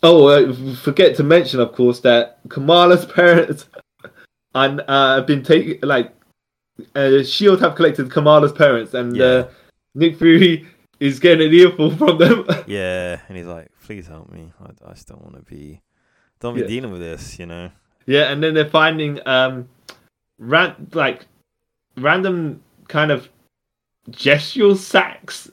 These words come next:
Speaker 1: around the planet, uh, around the thing.
Speaker 2: Yeah.
Speaker 1: Um, yeah, 'cause they're taking, they're taking care of, so Captain Marvel's cat got teleported with them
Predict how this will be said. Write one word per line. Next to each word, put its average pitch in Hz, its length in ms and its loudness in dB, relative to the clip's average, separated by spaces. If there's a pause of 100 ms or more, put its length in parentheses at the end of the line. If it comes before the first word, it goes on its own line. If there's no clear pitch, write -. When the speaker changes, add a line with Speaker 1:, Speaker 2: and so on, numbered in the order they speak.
(120)
Speaker 1:
around 151 480 0
the 143 80 -4
planet, 151 460 -2 (240)
uh, 165 180 2
around 160 280 2
the 147 60 -8
thing. 208 280 -6 (300)
Speaker 2:
Yeah. 85 260 -8 (1120)
Speaker 1:
Um, 110 480 -8 (1120)
yeah, 151 180 4
'cause 131 100 -6
they're 147 100 0
taking, 196 400 -2
they're 151 120 2
taking 180 340 -2
care 160 280 0
of, - 100 -12 (600)
so 131 300 0
Captain 190 340 -2
Marvel's 202 300 2
cat 180 360 -4
got 120 200 -8
teleported 151 500 0
with 139 180 0
them 95 200 -14